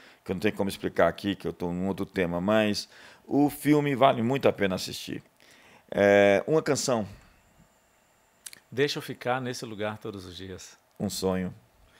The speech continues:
Speaker 2: Um sonho é de terminar minha vida fazendo o que eu faço e transferir isso pro meu sucessor. De forma plena, assim, ver o meu sucessor,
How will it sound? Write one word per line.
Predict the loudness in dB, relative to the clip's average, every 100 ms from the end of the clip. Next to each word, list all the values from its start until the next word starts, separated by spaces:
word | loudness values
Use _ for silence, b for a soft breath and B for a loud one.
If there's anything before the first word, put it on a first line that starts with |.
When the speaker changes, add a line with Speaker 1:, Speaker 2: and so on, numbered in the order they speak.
| b b b b b b _ -12
Speaker 2:
Um |
sonho | -6 -2 0 0
é |
de | 0 0 -2
terminar | 0 -2 0 -2 -4
minha | -2 -4
vida | -2 -4 0 -2 -4 -14 _
fazendo | -8 -4 -2 -2 -4
o | -2
que | -4
eu |
faço | -4 0 0 0 -4 -8
e |
transferir | -8 -8 -8 -6 -8
isso | -8
pro | -10
meu | -6 -8
sucessor. | -8 -10 -10 -10 -12 -14 -20 _ _ _ _ _ _ _ _ _
De | -14
forma | -4 -4 -4 -8
plena, | -6 -6 -6 -8
assim, | -10 -8
ver | -4
o | -4
meu | -6
sucessor, | -8 -10 -10 -8 -8